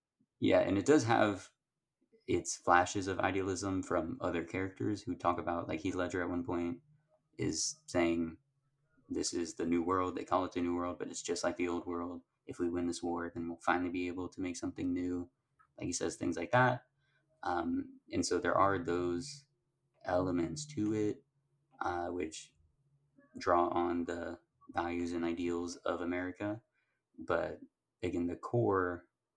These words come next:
driving force of the main character of the film is family, and he was opposed to the war and only is getting into it because he wants to save his family.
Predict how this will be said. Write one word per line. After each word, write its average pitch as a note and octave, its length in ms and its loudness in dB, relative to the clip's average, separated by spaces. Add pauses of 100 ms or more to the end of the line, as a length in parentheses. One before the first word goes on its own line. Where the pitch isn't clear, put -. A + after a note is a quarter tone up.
(360)
driving F#2 400 2
force E2+ 400 -6 (100)
of F2 300 -4 (180)
the F2 120 -2
main F#2+ 360 2
character F2+ 340 -4
of F2+ 60 -4
the F2+ 60 -2
film E2+ 340 0
is E2 340 -4 (540)
family, E2 460 2
and E2 140 0
he F2+ 100 0
was E2+ 140 -2
opposed A2 320 4
to F2+ 60 0
the E2+ 80 0
war E2+ 180 -2
and E2+ 160 -2
only F#2+ 240 0
is E2+ 100 -4
getting F2 260 0
into E2+ 240 -2
it E2 80 -6
because F2 300 -4
he F2+ 120 -6
wants E2+ 340 -4
to - 220 -8 (520)
save E2+ 280 0
his E2 140 -4
family. E2+ 420 -2